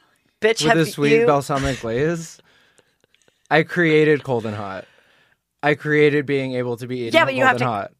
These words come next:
Speaker 1: Yeah, but you have to cut you up and mix you up in a salad dressing. No one's gonna take a whole cauliflower,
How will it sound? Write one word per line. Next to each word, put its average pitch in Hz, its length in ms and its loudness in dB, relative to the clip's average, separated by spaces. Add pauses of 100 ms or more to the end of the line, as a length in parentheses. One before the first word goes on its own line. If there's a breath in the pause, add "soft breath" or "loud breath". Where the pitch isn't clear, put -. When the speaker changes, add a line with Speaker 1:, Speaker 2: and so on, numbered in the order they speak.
(120)
Speaker 1:
Yeah, 214 260 0
but 196 100 -4
you 202 80 -2
have 190 80 0
to 170 100 -14
cut - 280 -4
you 196 140 2
up 180 140 2
and 175 100 -2
mix 170 220 -4
you 185 40 -2
up 160 100 -2
in 160 60 -6
a 151 40 -8
salad 160 360 0
dressing. 156 260 -6
No 196 80 2
one's 220 140 0
gonna 214 140 0
take 196 260 -4
a 165 40 0
whole 190 320 -2
cauliflower, 185 680 0